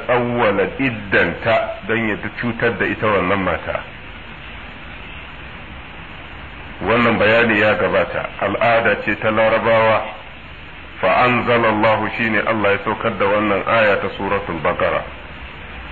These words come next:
"Wala tumsikuhunna diraran lita'tadu." Kada ku riƙe matanku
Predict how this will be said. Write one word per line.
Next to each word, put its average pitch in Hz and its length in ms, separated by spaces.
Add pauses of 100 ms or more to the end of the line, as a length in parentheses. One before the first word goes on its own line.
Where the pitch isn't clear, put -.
"Wala 92 420
tumsikuhunna 120 1400
diraran 110 720
lita'tadu." 92 640 (1080)
Kada 139 280
ku - 160
riƙe 120 300
matanku 117 640